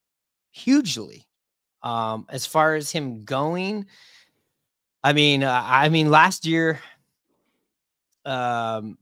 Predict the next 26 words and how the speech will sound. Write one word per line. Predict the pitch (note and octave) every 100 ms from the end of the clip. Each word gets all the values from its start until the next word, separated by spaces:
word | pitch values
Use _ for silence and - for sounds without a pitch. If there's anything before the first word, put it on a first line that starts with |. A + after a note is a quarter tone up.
| -
and | C#3+
even | D3+ D3+
going | D3 D3+ D3+
into, | C#3+ C#3+ - D3 C#3 C3+ C3+ C3 B2 - _
uh, | B2 A#2 A2+ G#2+ G2 _ _ _ _ _ _ _ _ _ _ _ _
twenty | E3 E3 D#3
twenty-two, | - D#3 D3 - E3+ F#3 D#3+ D3+ C#3+ _ _ _ _ _ _ _ _ -
I | D3+
wasn't | D3 D#3+ D#3+ E3
opposed | C3 - D3+ G3 E3+ -
to | B2+ A2+ A2 G2+ _
trading | - E3 A#3+ B3+ C3+
Jared | A#2+ A2+ A2
Kelenic | C3+ B2+ C#3 C#3
because | C3+ D3
of, | B2+ A2+ _ _ _ _
gosh, | - G3+ A3+ C#3
what | D3+ D#3+
we | D#3+
were | D#3
gonna | C#3 C#3+
get | B2+ C3
back. | C3 G3 F3+ C3 _
Uh, | - A#2+ A#2+ A#2
but | A2 C3 A#2+
as, | C#3 D3 C3+